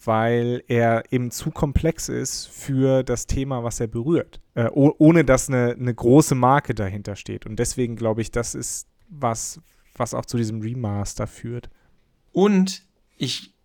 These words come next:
Speaker 2: glaube, dass das Kampfsystem so überhaupt nicht genutzt werden würde, weil heute wollen die Leute, wenn sie so einen Mech sehen, sagen, „Ich will das Ding steuern.“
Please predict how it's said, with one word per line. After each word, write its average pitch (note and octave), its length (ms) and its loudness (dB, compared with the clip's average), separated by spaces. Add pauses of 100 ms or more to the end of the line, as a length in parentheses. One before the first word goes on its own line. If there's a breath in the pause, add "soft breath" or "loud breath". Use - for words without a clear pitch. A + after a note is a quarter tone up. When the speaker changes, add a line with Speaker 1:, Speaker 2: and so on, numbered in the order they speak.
(140)
Speaker 2:
glaube, C3+ 280 0
dass B2+ 120 0
das A#2+ 180 -2
Kampfsystem A#2+ 640 -2
so A2 180 0
überhaupt G#2 460 -4
nicht G#2+ 240 -6
genutzt A2 400 -6
werden G2 280 -4
würde, G2 260 -6
weil C#3+ 420 -2 (100)
heute D#3 440 -2
wollen D3 240 0
die C#3 80 -4
Leute, B2 340 -2
wenn A#2 140 -2
sie A2 160 -6
so G#2+ 100 -8
einen G#2+ 240 -8
Mech G#2+ 200 -6
sehen, C3+ 300 -4
sagen, A2 400 -6
„Ich D3+ 360 -2
will C3+ 180 0
das B2 300 -2
Ding C3 220 -4
steuern.“ G2 800 -4